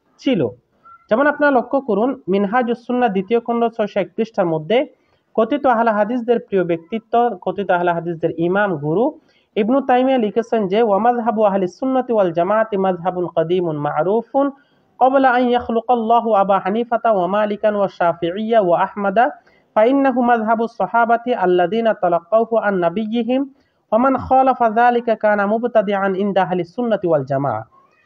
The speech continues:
কথিত আহলে হাদিসদের গুরু ইবনু তাইমিয়া বলেছেন যে আহলুস সুন্নাত ওয়াল জামাত এটা একটি প্রাচীন এবং প্রসিদ্ধ মাযহাব, যে মাযহাবটি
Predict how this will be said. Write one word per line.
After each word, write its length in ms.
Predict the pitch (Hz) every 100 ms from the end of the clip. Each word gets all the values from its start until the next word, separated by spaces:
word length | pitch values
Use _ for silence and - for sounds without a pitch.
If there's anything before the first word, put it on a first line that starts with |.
| _ -
কথিত 280 | 208 285 269
আহলে 240 | 262 269
হাদিসদের 460 | 262 254 262 240 233
গুরু 220 | 202 247
ইবনু 240 | 208 226
তাইমিয়া 360 | 240 214 202 208
বলেছেন 440 | 175 190 190 190
যে 200 | 160 185 262 - _ _ _ _
আহলুস 360 | - 202 285 294
সুন্নাত 320 | 294 294 285
ওয়াল 180 | 220 208
জামাত 340 | 190 208 254
এটা 260 | 226 220 220
একটি 540 | 220 _ - 240 269 - _ _ _
প্রাচীন 500 | 202 196 202 277 285
এবং 320 | 196 202 208 190
প্রসিদ্ধ 440 | 202 196 269 226
মাযহাব, 500 | 233 180 156 160 277 - - _ _ _ 147
যে 220 | 170 240
মাযহাবটি 800 | 220 202 190 247 - 254 277